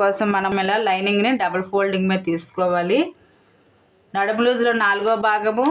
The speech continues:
ఉక్స్ పట్టి, కాజా పట్టి ఫోల్డింగ్ చేయడం కోసము ఖర్చుతో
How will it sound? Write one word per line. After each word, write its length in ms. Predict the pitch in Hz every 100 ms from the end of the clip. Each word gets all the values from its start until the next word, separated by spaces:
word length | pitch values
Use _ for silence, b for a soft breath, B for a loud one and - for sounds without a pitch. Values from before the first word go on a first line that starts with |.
| 370 - _ - - - 202
ఉక్స్ 200 | 196 -
పట్టి, 240 | 226 226 226
కాజా 280 | 214 190 208 214
పట్టి 220 | 208 220 214
ఫోల్డింగ్ 440 | 208 196 202 214 214
చేయడం 260 | 202 196 202 196
కోసము 420 | 214 208 214 247 359 - _ _ -
ఖర్చుతో 420 | 196 185 196 214